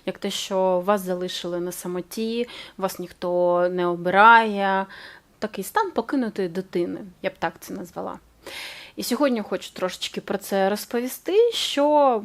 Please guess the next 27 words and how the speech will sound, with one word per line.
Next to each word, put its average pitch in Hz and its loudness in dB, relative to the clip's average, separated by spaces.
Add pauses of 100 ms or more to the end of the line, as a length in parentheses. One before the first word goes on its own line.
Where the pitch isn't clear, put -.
(280)
м, 190 -4 (280)
дозволить 240 4
вам 214 0
по-іншому 226 2
переживати 190 0
цей 185 -2
стан. - -10 (1300)
Е, 196 -2
і - -4
перше, - 0
що 262 -2
я 226 -2
хочу 220 -6
сказати, 302 0
що 220 0 (400)
досить 220 2
часто 262 0
от 202 -6
така, 214 0 (140)
саме 220 -2
от 202 0
така 202 0
думка, 247 -4
саме 196 -6
оце 185 -4
формулювання, 196 0
да, 220 0